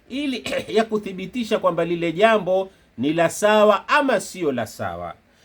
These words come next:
Kwa hivyo hiyo ndo maana ya shahida, na ndio Mwenyezi Mungu Subhanahu wa Ta'ala kwenye s-,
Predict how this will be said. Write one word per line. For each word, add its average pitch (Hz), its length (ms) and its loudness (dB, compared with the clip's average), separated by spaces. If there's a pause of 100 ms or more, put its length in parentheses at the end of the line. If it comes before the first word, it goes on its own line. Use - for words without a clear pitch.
(140)
Kwa 202 120 2
hivyo 247 260 4
hiyo 277 320 4
ndo 185 220 4
maana 220 560 2
ya 135 240 -2
shahida, 165 800 0 (340)
na 135 120 -2
ndio 160 200 -2
Mwenyezi 165 380 -2
Mungu 180 180 -6
Subhanahu 170 640 0
wa 143 100 0
Ta'ala 190 500 2
kwenye 127 280 -6
s-, - 240 -12